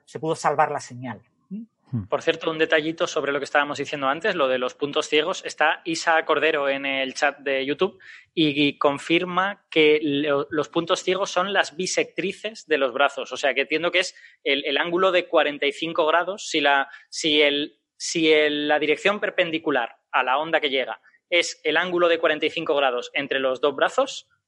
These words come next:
Speaker 3: pues entonces es cuando no ven nada.
Speaker 2: Mm.
Speaker 3: Tiene sentido, ¿no? Porque es cuando pasaría lo que Francis ha dicho,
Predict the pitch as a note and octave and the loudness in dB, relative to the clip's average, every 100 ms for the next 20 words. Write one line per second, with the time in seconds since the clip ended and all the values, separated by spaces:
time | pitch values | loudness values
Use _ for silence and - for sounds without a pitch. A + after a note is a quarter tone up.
0 | _ C#3 C#3 C3+ C#3+ E3 D#3 C#3 C#3 C3+ | _ -6 -2 -2 0 0 0 -2 -4 -2
1 | C3+ C#3 C#3+ D#3 F3+ - - _ C#3 B2+ | 0 0 2 2 2 -4 -20 _ -4 0
2 | E3 F3 D#3 E3 C3+ C#3+ E3 D#3+ D#3+ F3 | 0 0 0 2 2 0 0 0 0 0
3 | D#3+ D#3 D3 - D3 C#3+ D3 D#3 C#3 D3+ | 2 2 2 2 0 2 2 2 0 -6
4 | C3 C3 A2 - | -6 -10 -10 -16